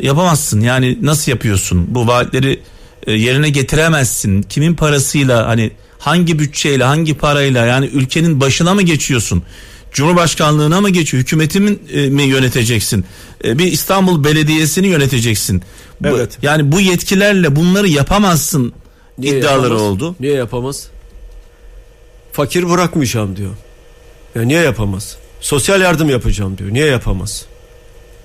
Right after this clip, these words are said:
Speaker 2: Yeni istihdam alanları yaratacağım diyor. Niye yapamaz?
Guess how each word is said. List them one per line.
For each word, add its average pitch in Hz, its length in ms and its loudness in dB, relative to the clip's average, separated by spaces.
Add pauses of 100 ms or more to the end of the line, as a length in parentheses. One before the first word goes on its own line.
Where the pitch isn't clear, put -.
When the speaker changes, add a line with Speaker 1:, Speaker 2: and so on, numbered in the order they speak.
(260)
Speaker 2:
Yeni 160 180 2
istihdam 196 440 0
alanları 185 420 2
yaratacağım 117 600 0
diyor. 107 140 -4
Niye 151 140 0
yapamaz? 101 560 -4